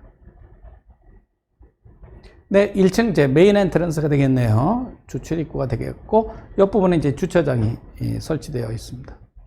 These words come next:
네, 내부죠. 내부에 엘리베이터가 설치되어 있는 것을 보실 수가 있습니다. 네, 들어가는 출입문이고요.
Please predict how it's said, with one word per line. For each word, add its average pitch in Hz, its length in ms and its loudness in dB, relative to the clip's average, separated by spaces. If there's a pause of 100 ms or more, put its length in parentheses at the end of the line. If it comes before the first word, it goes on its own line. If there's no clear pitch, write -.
(960)
네, 160 200 2
내부죠. 170 880 4
내부에 135 500 0
엘리베이터가 143 580 2
설치되어 160 380 -2
있는 127 220 2
것을 214 400 0 (240)
보실 165 260 -2
수가 147 480 0
있습니다. 117 440 -8 (2250)
네, 139 540 -2
들어가는 151 580 0
출입문이고요. 180 960 0